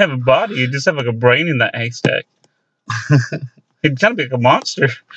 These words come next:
Speaker 1: He wouldn't be a monster. <laughs>
Speaker 2: And the
Speaker 1: That was
Speaker 2: cow-,
Speaker 1: his
Speaker 2: and when the
Speaker 1: point.
Speaker 2: cowardly lion will be like, "Oh my God, look at this fucking, <laughs> I gotta get the fuck outta here."
Speaker 1: And then the robot Tin Man, he's like, "Fuck you guys, you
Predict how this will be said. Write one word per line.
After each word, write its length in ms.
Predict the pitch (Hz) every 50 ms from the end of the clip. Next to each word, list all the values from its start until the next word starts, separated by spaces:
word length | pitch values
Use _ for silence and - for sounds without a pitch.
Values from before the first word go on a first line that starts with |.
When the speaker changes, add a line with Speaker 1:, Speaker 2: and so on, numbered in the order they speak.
| - - _ _ _ - - - - - - - - - - 131 - -
Speaker 1:
He 100 | - 180
wouldn't 220 | 185 - 220 208 202
be 80 | 220 - -
a 40 | 170
monster. 500 | 202 233 311 294 262 - 135 - - -
<laughs> 80 | - - - - 339 - - - -
Speaker 2:
And 80 | - 659
the 720 | - 466 440 427 370 330 - - 320 - - - 160 156
Speaker 1:
That 160 | 180 180 214 226
was 100 | - -
Speaker 2:
cow-, 60 | 320 - 226
Speaker 1:
his 80 | 226 220
Speaker 2:
and 80 | 160 165
when 100 | 196 185
the 60 | 160 160
Speaker 1:
point. 80 | 160 170
Speaker 2:
cowardly 420 | 170 151 156 156 156 151 156 151
lion 360 | 147 151 165 175 185 196 165
will 100 | 160 160
be 100 | 160 165 175
like, 160 | 190 - 285 -
"Oh 220 | - - 277 - -
my 160 | - - - 277 262
God, 540 | 254 359 - 175 370 - - 180 180 339 339
look 160 | 349 359 269 311
at 120 | 370 330
this 240 | 370 370 339 311 - - -
fucking, 680 | - 320 359 277 277 - - - 262 277 302 311 285 302 - -
<laughs> 160 | - - - - - - 226 - _ - - -
I 280 | - - - - - -
gotta 140 | 403 392 370
get 200 | 311 392 392 254
the 140 | - 381 -
fuck 320 | - - 302 311 - 294
outta 320 | 202 403 - 381 392 381 - 320
here." 260 | 359 349 320 359 330 262 -
Speaker 1:
And 120 | 185 196 214
then 120 | 214 196 185
the 240 | 165 147 156 135 - _ _ _ _ _ _
robot 520 | 151 180 214 220 202 226 220 190 170 147 - _ _ -
Tin 180 | 214 196 196
Man, 380 | 190 175 165 160 160 156 165 175
he's 200 | 190 190 185 175 202
like, 280 | 196 180 151 143 -
"Fuck 320 | _ - 285 269 240 _ -
you 300 | 220 196 196 190 185 170
guys, 800 | 143 143 143 151 170 180 190 196 190 185 175 170 170 - - _
you 120 | - 170